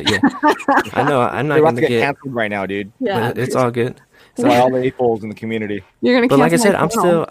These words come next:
Speaker 2: still, I'm still a baby A fol, man. I, I came in in
Speaker 3: That's
Speaker 2: the
Speaker 3: true.
Speaker 2: nineties, so all this stuff was like, you know,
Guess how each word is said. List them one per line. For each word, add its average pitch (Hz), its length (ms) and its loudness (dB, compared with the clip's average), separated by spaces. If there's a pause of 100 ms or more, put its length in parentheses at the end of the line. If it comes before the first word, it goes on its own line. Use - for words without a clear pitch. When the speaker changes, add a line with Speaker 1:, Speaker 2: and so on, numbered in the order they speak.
(120)
Speaker 2:
still, 190 100 -6
I'm 170 100 4
still 202 200 4
a 175 60 2
baby 185 360 2
A 104 100 0
fol, 98 220 -6
man. 104 220 -6
I, - 180 -8
I 127 120 -8
came 147 240 -2
in 135 140 0
in 131 60 -6
Speaker 3:
That's 117 180 -4
Speaker 2:
the 117 60 0
Speaker 3:
true. 113 60 -2
Speaker 2:
nineties, 127 420 -6
so 107 200 -6
all 110 160 0
this 127 160 -4
stuff - 360 -6
was 104 160 -6
like, 95 240 -10 (420)
you 104 160 -6
know, 110 220 -4